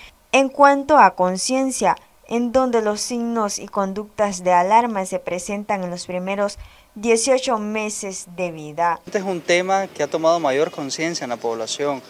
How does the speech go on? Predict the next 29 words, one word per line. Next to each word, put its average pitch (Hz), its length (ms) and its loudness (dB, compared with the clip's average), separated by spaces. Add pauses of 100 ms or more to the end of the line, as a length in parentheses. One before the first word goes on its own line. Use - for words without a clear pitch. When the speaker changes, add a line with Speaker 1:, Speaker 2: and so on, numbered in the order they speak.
(240)
Speaker 2:
Eso - 20 -8
es 151 80 -2
algo 185 220 6
positivo 190 580 2
porque 143 240 -4
entonces 165 340 -4
visibiliza 160 880 -2 (240)
mucho 147 280 -6
más 165 480 2
la 143 100 2
parte 147 380 2
de 160 260 4
diagnósticos, 135 1000 -4 (440)
¿verdad? 156 340 0 (140)
No 170 240 4
es 196 140 4
que 226 100 0
realmente 185 580 4
los 165 240 2
casos 170 340 2
hayan 185 100 -2
aumentado, 165 520 2
es 135 120 -2
que 165 80 -2
hay 170 120 0
ma-, 165 120 -2
un 180 160 -2
mayor, 180 480 2 (100)
eh, 135 340 0